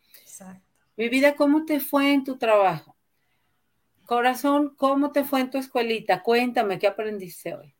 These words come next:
Speaker 2: Dos minutos te va a llevar y vas a conectar con, con esa persona que tanto amas,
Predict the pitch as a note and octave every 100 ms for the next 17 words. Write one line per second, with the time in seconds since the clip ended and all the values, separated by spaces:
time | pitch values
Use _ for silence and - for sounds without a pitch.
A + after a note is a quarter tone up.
0 | _ - A#3+ C4 C#4+ C#4 C4 B3 A#3 G#3+
1 | G3+ G3+ G#3 G3 A3+ - _ - G#3 G#3+
2 | G#3+ A#3 - A3+ G#3 F#3 - G#3+ G#3+ G#3+
3 | A3+ G#3 F3+ D#3+ - _ - G3+ G3+ G3+
4 | A#3 G#3+ G3 G#3 G#3 G#3+ F#3+ F#3 F#3 G3+
5 | F#3 F3+ F#3 F3+